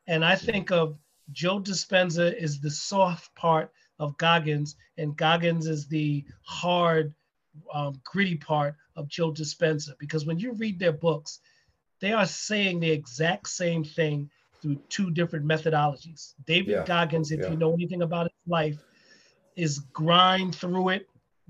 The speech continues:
Speaker 1: be uncomfortable. There's no time to be soft.
Speaker 2: Yep, yep.
Speaker 1: And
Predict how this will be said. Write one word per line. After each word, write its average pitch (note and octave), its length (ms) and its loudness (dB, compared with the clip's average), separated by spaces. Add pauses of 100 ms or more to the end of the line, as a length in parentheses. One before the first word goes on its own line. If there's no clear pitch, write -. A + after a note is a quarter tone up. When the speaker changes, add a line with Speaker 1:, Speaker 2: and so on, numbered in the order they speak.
(120)
Speaker 1:
be F#3+ 180 0
uncomfortable. F3+ 1000 -2 (280)
There's F3 220 -2
no F#3 180 2
time F#3 420 0
to F3 120 -2
be E3+ 200 -2
soft. - 840 -4 (400)
Speaker 2:
Yep, F#2 260 -4 (240)
yep. G2 340 -4 (440)
Speaker 1:
And D#3+ 260 4